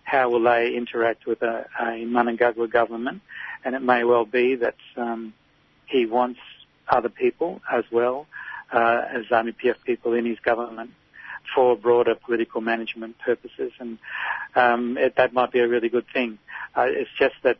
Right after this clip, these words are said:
um, you know, the, the really, the terrible violence last Wednesday has certainly poisoned the situation a lot. Maybe with the air will clear in a couple of weeks, and, and we'll see.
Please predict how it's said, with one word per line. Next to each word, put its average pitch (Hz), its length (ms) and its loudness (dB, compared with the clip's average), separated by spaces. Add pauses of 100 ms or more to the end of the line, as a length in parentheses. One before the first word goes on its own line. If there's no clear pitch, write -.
um, 117 420 0
you 139 100 -8
know, 120 140 -4
the, 123 200 2 (100)
the 123 100 -2
really, 120 480 -2
the 127 60 -12
terrible 120 340 2
violence 117 440 2
last 117 240 2
Wednesday 120 540 -2 (300)
has 127 260 0
certainly 117 640 0
poisoned 117 460 0
the 107 120 -8
situation 113 720 -2 (460)
a 127 60 2
lot. 113 200 2 (480)
Maybe 127 320 0
with 123 140 0
the 123 120 4
air 123 140 4
will 117 140 -2
clear 127 480 0
in 120 80 -8
a 120 80 -6
couple 120 280 -2
of 110 60 -2
weeks, 117 340 -2 (680)
and, 120 240 -6
and 120 180 -4
we'll 113 220 0
see. 113 260 2